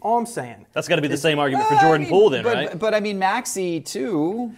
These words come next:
Speaker 1: So
Speaker 2: But Harden's on a, Harden's on a short contract.
Speaker 1: Yeah, he, he's on a short contract. And one thing that I'll say is I, I am pretty conservative when it comes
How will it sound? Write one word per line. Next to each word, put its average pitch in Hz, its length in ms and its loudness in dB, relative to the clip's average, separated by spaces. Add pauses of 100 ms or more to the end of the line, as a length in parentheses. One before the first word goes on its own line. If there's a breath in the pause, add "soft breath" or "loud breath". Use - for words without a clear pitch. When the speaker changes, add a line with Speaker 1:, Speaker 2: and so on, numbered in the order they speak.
Speaker 1:
So - 220 2
Speaker 2:
But 165 80 4
Harden's 240 420 4
on 180 100 4
a, 147 260 -2
Harden's 202 240 2
on 143 300 2
a - 60 -20
short 160 300 0
contract. 127 520 -2
Speaker 1:
Yeah, 190 100 -4
he, 190 80 -16
he's 185 180 -6
on 202 100 -2
a 190 40 -6
short 202 220 -4
contract. 160 480 -6
And 160 120 -8
one 180 120 -4
thing 185 140 -6
that 175 80 -8
I'll 151 100 -4
say 147 240 -6
is 135 140 -6
I, 143 380 -6
I 147 160 -2
am 160 140 -8
pretty 190 220 -6
conservative 147 580 -6
when 135 140 -12
it 131 80 -16
comes 147 300 -16